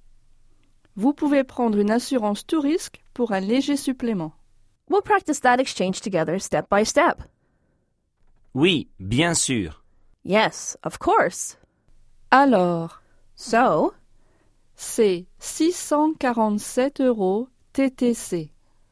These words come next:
Speaker 2: it's six hundred and forty-seven euros, all taxes inclusive.
Speaker 1: Vous pouvez
Speaker 2: You can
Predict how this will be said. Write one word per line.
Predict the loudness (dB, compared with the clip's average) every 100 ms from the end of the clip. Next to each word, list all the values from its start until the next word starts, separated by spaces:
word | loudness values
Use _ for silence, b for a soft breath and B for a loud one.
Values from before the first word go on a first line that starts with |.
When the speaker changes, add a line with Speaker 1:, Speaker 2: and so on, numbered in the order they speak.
| _ _ _ _ _ -20 -4
Speaker 2:
it's | -2 -2
six | -2 -4 0
hundred | 2 2
and | 0
forty-seven | 0 0 0 0 0 2 2
euros, | 4 4 4 2 -2 -10 _ _ 2
all | 2
taxes | 2 -4 -4 0 2
inclusive. | 2 0 2 0 0 -6 -20 _ _ _ _ _ _ _
Speaker 1:
Vous | -6 -2 -2
pouvez | -2 -2 0 0 0 0 -2 -6 _ _ _ _ _ _ -10 -4
Speaker 2:
You | -4
can | -2 0 2 2